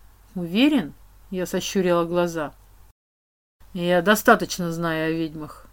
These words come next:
Лишенная силы, ты всего лишь женщина. И о том, чтобы с тебя не сняли оковы, я позабочусь.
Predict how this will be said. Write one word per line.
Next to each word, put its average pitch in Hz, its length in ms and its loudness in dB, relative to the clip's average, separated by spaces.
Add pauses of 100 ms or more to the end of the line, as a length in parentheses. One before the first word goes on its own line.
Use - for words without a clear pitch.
(180)
Лишенная 226 600 6
силы, 202 380 2
ты - 140 -12
всего 185 320 -2
лишь 165 160 -2
женщина. 160 640 -8 (640)
И 190 60 2
о 180 80 6
том, 185 240 2
чтобы 170 320 -2
с - 80 -8
тебя 180 280 2
не 175 100 0
сняли 190 380 2
оковы, 156 480 -6 (120)
я 165 140 -6
позабочусь. 165 880 -6